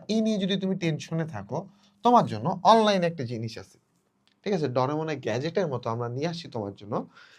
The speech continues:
ক্লাস নাইন, ক্লাস সিক্স, ক্লাস সেভেন ও ক্লাস এইট, এখানে ক্লাস সেভেন এইটের আমি ইয়াটা রাখিনি।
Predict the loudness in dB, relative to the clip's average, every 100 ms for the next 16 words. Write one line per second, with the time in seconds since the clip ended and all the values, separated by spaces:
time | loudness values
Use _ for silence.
0 | _ 2 4 4 2 0 2 0 -2 0
1 | 0 0 -2 -6 -4 -4 -8 -18 _ _
2 | _ 6 6 6 2 2 4 2 2 2
3 | 4 2 0 0 2 2 4 2 2 0
4 | 2 0 0 0 0 0 0 0 0 0
5 | 0 -2